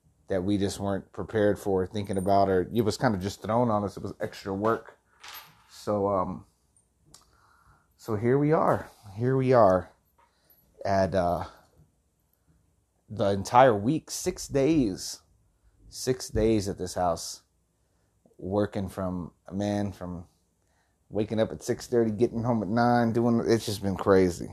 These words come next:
It's been wild. I enjoyed it. I enjoyed it. I mean, there's, and the, I think, uh, <clears throat> a good, a great thing is, is, you know, you don't have a lot of time to think about the worries of life.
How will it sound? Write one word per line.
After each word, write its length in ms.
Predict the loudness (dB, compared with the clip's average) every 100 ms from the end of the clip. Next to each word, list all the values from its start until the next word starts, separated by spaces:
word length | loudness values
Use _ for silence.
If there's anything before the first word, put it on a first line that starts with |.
| -14
It's 200 | -14 -12
been 220 | -8 -6 0
wild. 420 | 0 0 -2 -2
I 220 | 2 4
enjoyed 400 | 2 -2 -4 -4
it. 100 | -4 -6 -10 -20 _ _ _ _ _ -12
I 100 | -8
enjoyed 400 | -8 -6 -6 -6
it. 140 | -10 -10
I 40 | -6
mean, 220 | -4 -2
there's, 200 | -4 -6 -10
and 160 | -10 -10 -18 -18
the, 220 | -14 -14 -12 -10
I 80 | -8
think, 180 | -6
uh, 180 | -6 -6 -6 -8 _ _ _ _ _ _ _ _ _ _ _ _ _ _ -6
<clears throat> 40 | 0
a 560 | 2 4 2 -2 -4
good, 160 | -4 -4 -4
a 60 |
great 260 | -2 0 0
thing 200 | -4 -6
is, 180 | -6 -6
is, 120 | -8
you 80 | -6
know, 300 | -4 -6 -10 _ _ _ _ _ _ _ _ _ _ _ _ _ _
you 100 | -6
don't 100 | -2
have 80 | 0
a 40 | 2
lot 140 | 2
of 80 | 0
time 180 | -6 -6
to 80 |
think 340 | -8 -10 -12 -12 -20 _ _ _ _ _ _ _ _ _ _ _
about 360 | -6 -2 -2 -6 _ _ _ _ _ _ _ _
the 80 | -8
worries 400 | -2 -2 -2 -4
of 140 | -8
life. 360 | -4 -4 -6